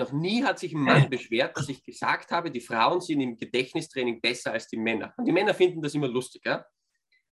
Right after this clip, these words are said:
Aber es gibt Frauen, die sich darüber aufregen, dass ich sage, sie sind besser, weil sie die mit dieser gleich, sage ich, „Ja, wir sind als Mensch gleich, in Würde, in Rechten, aber doch bitte nicht im Gehirn.“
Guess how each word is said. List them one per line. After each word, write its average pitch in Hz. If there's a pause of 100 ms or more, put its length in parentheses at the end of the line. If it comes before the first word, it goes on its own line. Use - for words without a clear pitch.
(200)
Aber 123
es -
gibt -
Frauen, 147
die 170
sich 160
darüber 143
aufregen, 170
dass 151
ich 135
sage, 143
sie 139
sind 117
besser, 139
weil 104
sie -
die 120
mit 120
dieser 120
gleich, 151 (220)
sage 139
ich, 131
„Ja, 151
wir 151
sind 143
als 123
Mensch 151
gleich, 113
in 120
Würde, 170
in 127
Rechten, 131
aber 120
doch -
bitte 196
nicht 190
im 165
Gehirn.“ 143